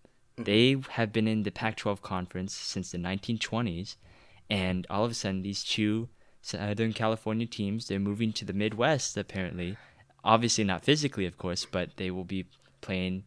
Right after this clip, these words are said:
Speaker 2: kinda competitively with teams like Michigan, Michigan State, Ohio State, and, um, Wisconsin. So, you know, I'm not the best when it comes to college football, admittedly.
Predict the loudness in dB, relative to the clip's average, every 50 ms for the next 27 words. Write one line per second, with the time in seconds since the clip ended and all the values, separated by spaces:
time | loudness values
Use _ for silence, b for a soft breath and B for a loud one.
0 | _ _ -10 -6 -4 -4 -2 -4 -4 -6 -6 -8 -6 -4 -2 -2 -2 -2 -4 -4
1 | -4 -4 -4 -4 -4 -8 -10 -10 -14 -10 -8 -6 -6 -6 -8 -6 -2 -2 -2 -2
2 | -2 -4 -4 -4 -4 -2 -4 -6 -6 -8 -8 -8 -8 -8 -6 -4 -2 -2 -2 -4
3 | -6 -8 -6 -4 -2 -2 -2 -2 -4 -6 b b b b -14 -8 -4 -2 -2 -2
4 | -2 -4 B B B B B B B -8 -6 -6 -6 -6 -8 -8 -8 -8 -8 -10
5 | -12 -12 -12 -10 -10 -8 0 2 2 4 4 2 -2 -4 -4 -4 -6 b b b
6 | b b b b b b b 0 4 8 10 10 10 10 8 6 0 -6 -12 -6
7 | -2 2 4 6 6 8 6 6 6 2 -2 -6 _ _ _ _ _ _ _ _
8 | -4 -2 0 2 2 4 4 4 2 2 -2 -8 _ -20 -4 -4 -4 0 2 2
9 | 2 2 0 -2 -4 -2 -4 -4 -4 -4 -6 -6 -6 -6 -10 -12 -6 -4 -4 -4
10 | -4 -6 -6 -8 -10 -8 -6 -6 -6 -4 -6 -6 -6 -6 -6 -6 -6 -8 -6 -6
11 | -6 -6 -6